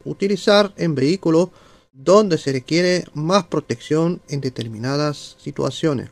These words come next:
uso muy exigente. Eso sería un ejemplo. Luego este modelo de aceite puede ser utilizado en cualquier vehículo, no se puede utilizar en cualquier motor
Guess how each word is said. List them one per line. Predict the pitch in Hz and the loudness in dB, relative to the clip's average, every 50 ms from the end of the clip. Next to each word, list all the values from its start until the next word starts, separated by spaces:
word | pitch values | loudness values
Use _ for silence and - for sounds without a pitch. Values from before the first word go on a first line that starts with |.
| _ | _
uso | - 139 135 - 151 160 170 151 143 131 | -8 -8 -6 -2 -2 -2 -2 -2 -6 -10
muy | 123 127 135 156 175 170 | -8 -4 -2 -2 0 0
exigente. | 143 120 - - 113 - - 113 123 123 - 170 196 - _ - - - _ _ | -2 -2 -4 -8 -14 -10 -8 -8 -6 -4 -2 -2 -4 -4 _ -20 -20 -20 _ _
Eso | - 131 - 202 | -18 -10 -8 -4
sería | - - 208 226 226 208 | -2 0 0 2 2 2
un | 170 139 120 | 2 2 0
ejemplo. | 113 - - 165 185 - 127 113 | -2 -2 -2 -2 -2 -2 -6 -8
Luego | 104 - - - - - | -8 -8 -6 -6 -6 -8
este | - - 131 135 139 | -6 -4 -2 -2 0
modelo | 143 139 139 143 143 147 | 0 0 0 2 2 0
de | 151 | 0
aceite | 143 - 165 170 - 220 226 | -2 -4 -4 -4 -2 -2 -2
puede | 247 262 233 190 - | -2 -2 -4 -4 -2
ser | 180 160 | -2 -4
utilizado | 143 - - 113 113 120 - 135 160 190 202 | -4 -4 -6 -10 -10 -6 -4 -2 -2 0 0
en | 180 | -2
cualquier | 139 - - 135 135 - - 143 143 139 | -2 -2 -2 -2 -2 0 0 0 2 2
vehículo, | 123 123 139 170 - 170 160 175 226 226 - - - | 2 0 0 0 2 2 2 2 0 -2 -6 -16 -12
no | - 123 135 139 | -6 -4 -4 -2
se | - 143 | -2 -2
puede | - - 131 127 127 | -2 0 0 0 0
utilizar | 123 - - 120 120 120 - 151 160 180 185 | -2 -4 -4 -6 -6 -4 0 2 2 2 2
en | 160 139 127 | 2 0 -2
cualquier | 131 - - 139 135 127 - 135 127 | -4 -2 0 0 0 0 -2 -4 -4
motor | 131 127 - - 180 190 190 196 - | -6 -6 -2 2 4 6 6 6 4